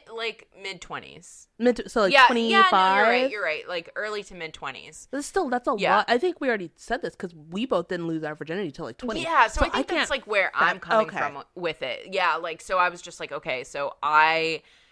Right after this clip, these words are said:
Speaker 1: haven't been with a whole lot of people. So if I were to be with someone who's been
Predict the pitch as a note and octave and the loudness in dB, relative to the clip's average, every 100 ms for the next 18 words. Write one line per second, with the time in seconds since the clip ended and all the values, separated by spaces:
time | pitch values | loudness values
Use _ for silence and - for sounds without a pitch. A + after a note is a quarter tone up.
0 | _ - E3+ E3 - D#3 C#3 C#3+ C#3 C3+ | _ 0 0 -2 -10 -10 -10 -12 -16 -18
1 | C#3 - E3 D#3+ D3+ C#3 B2 G#2 - D3 | -20 -14 -12 -10 -10 -10 -6 -8 -8 -16
2 | B2+ - C3+ C#3 C3+ C#3+ E3 E3+ D3 B2+ | -14 -16 -12 -12 -6 -2 0 -2 -8 -16
3 | C3 B2 A2+ C#3 C#3 - C3+ B2 | -18 -20 -20 -20 -18 -12 -12 -14